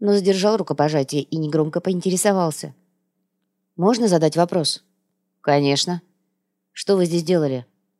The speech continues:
Несколько секунд визитёр внимательно смотрел в глаза прихожанина,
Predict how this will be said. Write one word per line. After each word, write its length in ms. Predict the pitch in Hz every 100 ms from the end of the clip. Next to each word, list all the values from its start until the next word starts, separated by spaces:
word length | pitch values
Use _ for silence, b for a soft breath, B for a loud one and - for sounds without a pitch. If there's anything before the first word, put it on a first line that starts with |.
| _ _ _ _ _ _
Несколько 540 | 170 175 220 - 262 262
секунд 500 | - 202 165 208 - -
визитёр 440 | 190 185 190 214
внимательно 580 | 190 180 165 160 208 226
смотрел 420 | - 175 165 170
в 80 | 156
глаза 320 | 156 180 175
прихожанина, 680 | 156 147 147 147 139 127 120